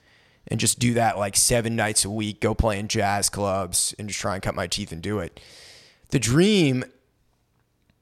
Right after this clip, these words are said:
was of me, I was in New Orleans in this dream, and I had gone to a pawn shop, but it was like a Guitar Center.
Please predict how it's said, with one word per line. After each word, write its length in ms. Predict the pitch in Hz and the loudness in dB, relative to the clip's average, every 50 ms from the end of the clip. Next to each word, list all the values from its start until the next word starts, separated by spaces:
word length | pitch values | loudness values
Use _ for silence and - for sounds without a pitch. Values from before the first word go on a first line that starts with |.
| _ _ _ _ _ _ _ _ - | _ _ _ _ _ _ _ _ -6
was 500 | 110 110 131 139 135 135 135 131 120 117 | 2 6 8 8 8 8 6 6 2 0
of 280 | - - 139 139 117 117 | 4 6 6 4 4 4
me, 540 | 131 135 139 143 147 147 147 151 156 143 - - _ _ _ _ _ - - - - _ _ _ _ _ - | 2 2 4 4 4 4 4 4 2 0 -4 -8 _ _ _ _ _ -20 -20 -20 -20 _ _ _ _ _ 4
I 100 | 127 135 | 4 6
was 160 | 139 135 110 | 6 4 2
in 240 | - 151 156 170 185 | 2 4 4 6 6
New 140 | 185 180 175 | 6 6 6
Orleans 400 | 170 156 143 139 135 131 113 110 | 6 6 4 4 2 0 0 0
in 60 | 113 | -2
this 140 | 101 98 - | -2 -4 -4
dream, 340 | - 107 98 87 78 67 - - - _ _ _ _ _ - - - - - - _ _ _ _ - | -4 -4 -4 -4 -6 -10 -14 -16 -20 _ _ _ _ _ -20 -20 -20 -20 -20 -20 _ _ _ _ 2
and 580 | 120 123 127 123 123 123 123 120 120 120 113 - - | 4 6 6 6 6 6 4 4 2 0 -2 -2 0
I 120 | - 120 123 | 4 4 4
had 140 | 123 117 | 4 6
gone 260 | 120 143 139 143 143 - | 6 6 6 6 4 2
to 380 | - - 131 127 127 123 117 - | 0 2 2 2 2 2 0 2
a 520 | 113 117 113 113 113 110 107 101 87 - - _ _ - | 2 4 4 4 2 2 0 -2 -6 -8 -12 _ _ 0
pawn 320 | - - 135 143 151 151 | 2 6 6 6 6 4
shop, 400 | 139 - - 117 92 80 87 - | 2 2 2 2 0 0 -2 -2
but 120 | - 110 110 | -2 -2 0
it 60 | 123 | 2
was 160 | 131 127 113 | 2 2 4
like 180 | 120 120 110 - | 4 4 4 2
a 200 | 107 107 104 107 - - | -2 -2 -2 -4 0 0
Guitar 420 | 131 - - - 123 131 135 135 | 2 2 4 6 6 6 6 6
Center. 520 | 123 - - 104 95 - - - - - | 2 0 -2 -2 -4 -6 -8 -10 -12 -14